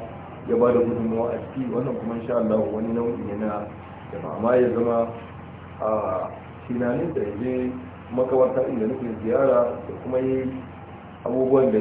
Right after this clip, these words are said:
suka dace na abun da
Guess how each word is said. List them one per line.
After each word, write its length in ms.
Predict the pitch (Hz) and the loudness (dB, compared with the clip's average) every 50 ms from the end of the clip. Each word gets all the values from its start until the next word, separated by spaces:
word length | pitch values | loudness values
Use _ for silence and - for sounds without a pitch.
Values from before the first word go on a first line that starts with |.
| 104 | 2
suka 180 | - - 127 117 | 0 0 2 2
dace 420 | - 117 131 135 135 135 - 135 120 107 113 | 4 4 4 4 4 2 0 -2 -2 -2 0
na 420 | 120 123 127 127 123 123 127 - - - - - - - - - - - - - - - - - | 2 4 6 6 6 4 2 -2 -8 -10 -12 -14 -14 -14 -16 -16 -16 -16 -16 -16 -16 -14 -10 -6
abun 320 | 107 110 113 127 131 123 113 | -4 0 2 2 2 4 4
da 460 | 113 110 104 95 92 90 - - | 2 2 2 2 0 -2 -2 -6